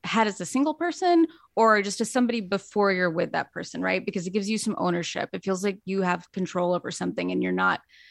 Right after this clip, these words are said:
you're an individual. You're not just part of a couple. So, you know,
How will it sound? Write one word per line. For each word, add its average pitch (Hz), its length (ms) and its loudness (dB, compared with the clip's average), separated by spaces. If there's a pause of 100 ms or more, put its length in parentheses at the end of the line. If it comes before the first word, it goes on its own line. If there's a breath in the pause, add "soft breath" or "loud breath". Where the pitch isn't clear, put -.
(220 soft breath)
you're 285 120 4
an 330 60 8
individual. 302 340 6
You're 180 100 0
not 202 120 2
just - 160 -14
part 214 160 2
of 190 80 -2
a 185 40 -2
couple. 185 460 -4 (600)
So, 220 500 6 (880 soft breath)
you 269 180 6
know, 254 380 8